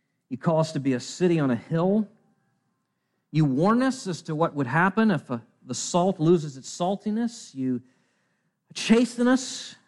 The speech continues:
over the possibility that our light indeed could be hidden under a bushel. That would be to miss the point, um, to fail in our purpose. We ask that you'd help us to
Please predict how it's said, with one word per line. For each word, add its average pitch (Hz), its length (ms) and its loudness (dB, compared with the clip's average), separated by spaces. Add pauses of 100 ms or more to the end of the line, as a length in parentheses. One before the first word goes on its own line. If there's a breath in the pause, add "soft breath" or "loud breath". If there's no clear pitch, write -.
(220)
over 165 140 -4
the 147 100 -2
possibility 190 880 2
that 165 140 2
our 160 160 0
light 170 320 4
indeed 170 400 -2
could 151 140 -6
be 135 100 -2
hidden 185 320 2
under 143 220 0
a 117 40 -2
bushel. 208 560 0 (840)
That 147 80 -6
would 160 100 2
be 160 120 2
to 135 100 4
miss 156 300 2
the - 100 -20
point, 226 480 -4 (1080)
um, 120 460 -6 (600)
to 131 60 -8
fail 202 480 4
in 175 40 2
our 123 140 0
purpose. 220 640 -4
We 151 160 -4
ask 185 300 -2
that 160 120 -16
you'd 143 100 -4
help 170 220 -6
us 160 120 -10
to 127 200 -10